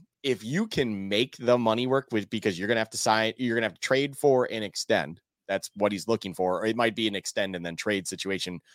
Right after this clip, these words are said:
for the Chargers, however it works out. But essentially, you're the ones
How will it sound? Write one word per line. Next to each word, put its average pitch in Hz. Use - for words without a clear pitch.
for 101
the 87
Chargers, 90
however 90
it -
works 92
out. 107
But 101
essentially, 123
you're 110
the 98
ones 92